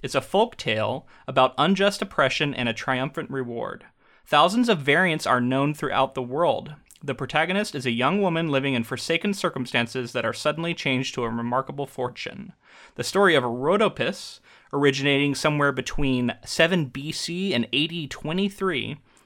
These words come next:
about a Greek slave girl who marries the king of Egypt, is usually considered to be the earliest known variant of the Cinderella story. The first literary European version of the story was published in Italy,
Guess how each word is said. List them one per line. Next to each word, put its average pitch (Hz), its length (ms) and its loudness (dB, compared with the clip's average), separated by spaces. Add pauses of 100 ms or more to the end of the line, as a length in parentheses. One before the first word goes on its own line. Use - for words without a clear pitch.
about 139 240 6
a 135 40 2
Greek 151 360 -2
slave 220 360 0
girl 131 240 2
who 135 80 -2
marries 143 340 2
the 123 80 -8
king 175 300 -2
of 180 100 -4
Egypt, 117 480 -4
is 123 160 -6
usually 190 380 -2
considered 135 460 -4
to 120 60 -10
be 123 80 -4
the - 200 -8
earliest 180 560 0
known 135 340 0
variant 135 480 0
of 123 80 -10
the 110 80 -12
Cinderella 117 460 -6
story. - 400 -10 (920)
The 135 80 -4
first 196 280 6
literary 202 520 8
European 131 440 0
version 120 360 -2
of 120 100 -4
the 123 60 -10
story 127 240 2
was 117 160 -4
published 131 260 0
in - 140 -4
Italy, 190 420 0